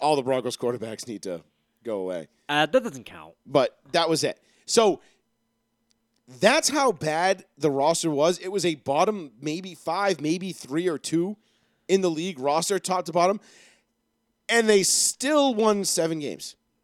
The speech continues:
Speaker 2: Still won seven games
Speaker 1: Still won seven
Speaker 2: on
Speaker 1: games.
Speaker 2: Belichick's worst year with potentially the, one of the worst quarterback seasons in the last thirty-five years.
Speaker 1: Yeah.
Speaker 2: And I, and I've, we have many friends we discuss all our sports topics with, and we go back and forth with different groups and different people, and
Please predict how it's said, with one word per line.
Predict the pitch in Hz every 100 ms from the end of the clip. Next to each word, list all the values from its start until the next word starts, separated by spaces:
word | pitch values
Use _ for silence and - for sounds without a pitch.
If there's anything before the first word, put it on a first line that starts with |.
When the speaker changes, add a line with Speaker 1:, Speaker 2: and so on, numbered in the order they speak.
| _
Speaker 2:
Still | - - 247
won | 294
seven | 262 269 262
games | 226 208
Speaker 1:
Still | 320 339
won | 339
seven | 330 330
Speaker 2:
on | 233
Speaker 1:
games. | 240
Speaker 2:
Belichick's | 226 262 269 240
worst | 180 214 254 -
year | 247 214 196 - _
with | - 202 208
potentially | 196 - 226 226 220
the, | 170
one | 160 147 151 180
of |
the | 165
worst | 131 156 220 -
quarterback | - 202 190 190 -
seasons | 185 180 165
in | 143
the | 120
last | 127 135 -
thirty-five | 135 135 135 127 110
years. | 107 95 113
Speaker 1:
Yeah. | 220 214 - _ _ _ _ -
Speaker 2:
And | 262 247 202 - _
I, | - 226 180
and | 208
I've, | 220 196 - _ _ 180
we | 214
have | 254 160
many | 160 175
friends | 170 165 156
we | 147
discuss | 139 - 151 -
all | 135 131
our | 123 123
sports | - 139 -
topics | 135 127 123
with, | 127 131
and | 117
we | 123
go | 151
back | 139 143 143
and | -
forth | 139 120
with | 110
different | 139 131
groups | 104 123 123 -
and | 98
different | 127 123
people, | - 120 120 117
and | 113 127